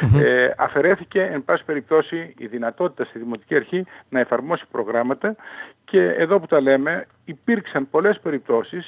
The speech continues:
Speaker 2: στις οποίες υπήρξε συνένεση. Ναι, δεν αντιλέγω, όμως, ε, υπήρξαν και πολλές άλλες που δεν υπήρξε συνένεση. Λοιπόν, αυτό έχει ως αποτέλεσμα σε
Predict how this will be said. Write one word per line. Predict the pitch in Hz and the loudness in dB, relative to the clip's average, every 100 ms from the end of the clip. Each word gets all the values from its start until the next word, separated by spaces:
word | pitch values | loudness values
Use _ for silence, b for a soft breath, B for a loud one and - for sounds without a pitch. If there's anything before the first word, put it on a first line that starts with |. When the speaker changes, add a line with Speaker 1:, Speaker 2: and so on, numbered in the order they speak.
| - | -16
Speaker 2:
στις | - | -8
οποίες | 143 - 160 156 | -8 -4 -6 -4
υπήρξε | 143 - 165 180 | -8 -12 -10 -10
συνένεση. | - 202 202 151 - 185 | -4 4 4 4 -4 -6
Ναι, | 156 98 107 | -4 -4 -6
δεν | 170 | -6
αντιλέγω, | 143 107 110 117 185 196 | -6 -4 -4 -2 -6 -6
όμως, | 180 196 98 - | -6 -6 -10 -10
ε, | 87 82 82 80 80 78 76 151 147 147 | -6 -2 0 0 -2 -2 -4 -6 -6 -8
υπήρξαν | - 170 185 | -8 -4 -4
και | 156 | -4
πολλές | 151 156 165 | -4 -4 -2
άλλες | 147 185 180 | -2 -2 -6
που | 180 | -4
δεν | 208 | -2
υπήρξε | 143 107 95 | -2 -4 -10
συνένεση. | - 101 98 - - _ B B B B | -12 -12 -12 -14 -18 _ B B B B
Λοιπόν, | 139 - 131 123 120 | -10 -6 -2 -2 0
αυτό | 117 180 | 0 0
έχει | 170 | 0
ως | 151 | -4
αποτέλεσμα | 147 - 143 156 160 165 | -6 -2 0 0 -2 -6
σε | - | -6